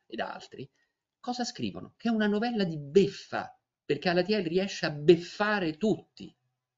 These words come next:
Insomma, io, io sono veramente su questo molto perplesso.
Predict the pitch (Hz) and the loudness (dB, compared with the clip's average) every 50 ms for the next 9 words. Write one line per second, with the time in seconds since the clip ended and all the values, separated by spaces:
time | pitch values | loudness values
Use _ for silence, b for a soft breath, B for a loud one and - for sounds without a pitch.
0 | _ _ - 202 185 - 220 - 180 170 175 - _ _ 208 262 254 - - - | _ _ -20 -20 -10 -8 -8 -8 -8 -12 -16 -20 _ _ -10 -10 -8 -10 -10 -12
1 | - - - 196 202 - _ _ _ _ _ _ _ _ - 226 226 - 101 90 | -14 -16 -18 -20 -20 -20 _ _ _ _ _ _ _ _ -10 -10 -10 -8 -10 -12
2 | 90 - _ _ 117 117 120 131 160 196 190 - - - - - 131 - - 107 | -14 -16 _ _ -10 -8 -6 -4 -4 -4 -6 -8 -12 -10 -6 -6 -6 -6 -6 -10
3 | 95 95 - _ 92 - - - _ 85 - - - - - | -16 -18 -18 _ -20 -20 -20 -20 _ -20 -20 -18 -18 -18 -18